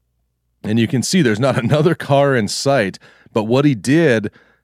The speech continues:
is it started showing up on Google Maps for people who were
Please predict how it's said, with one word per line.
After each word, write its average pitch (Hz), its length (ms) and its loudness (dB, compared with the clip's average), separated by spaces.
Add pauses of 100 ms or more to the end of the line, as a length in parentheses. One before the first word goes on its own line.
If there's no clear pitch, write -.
(320)
is 117 180 -2
it 110 80 -4
started 131 340 -2
showing 120 340 -2
up 113 180 -2
on 101 160 -2
Google 101 320 -2
Maps 110 480 -2
for 92 140 -8
people 104 340 -2
who 92 80 -4
were 92 160 0